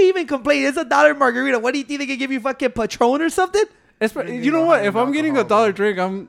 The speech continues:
Speaker 2: I'm looking to get fucked up. 'Cause I'm
Speaker 1: Strip club.
Speaker 2: 'cause I'm gonna, right, 'cause you're gonna end up spending,
Speaker 3: The
Speaker 2: like,
Speaker 3: one dollar well drinks, bro.
Speaker 2: ten dollars at
Speaker 3: Those
Speaker 2: least
Speaker 3: are
Speaker 2: on
Speaker 3: the
Speaker 2: fucking
Speaker 3: shit.
Speaker 2: drinks.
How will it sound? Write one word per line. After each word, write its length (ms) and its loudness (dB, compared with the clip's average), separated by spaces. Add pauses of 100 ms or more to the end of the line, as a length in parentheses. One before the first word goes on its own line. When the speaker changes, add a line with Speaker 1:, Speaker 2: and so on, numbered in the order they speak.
Speaker 2:
I'm 140 -2
looking 180 -4
to 60 -6
get 160 -4
fucked 260 -8
up. 240 -8 (440)
'Cause 120 -6
I'm 200 4
Speaker 1:
Strip 80 -8
club. 220 -2 (180)
Speaker 2:
'cause 120 -8
I'm 160 4
gonna, 380 0 (100)
right, 320 -4
'cause 160 -8
you're 140 -4
gonna 200 0
end 140 0
up 80 0
spending, 340 -2
Speaker 3:
The 60 -2
Speaker 2:
like, 200 -2
Speaker 3:
one 140 -6
dollar 220 -6
well 160 -10
drinks, 280 -16
bro. 120 -14
Speaker 2:
ten 240 0
dollars 400 6
at 100 0
Speaker 3:
Those 40 0
Speaker 2:
least 260 -4
Speaker 3:
are 40 0
Speaker 2:
on 100 0
Speaker 3:
the 60 -2
Speaker 2:
fucking 180 -4
Speaker 3:
shit. 80 -2
Speaker 2:
drinks. 340 -6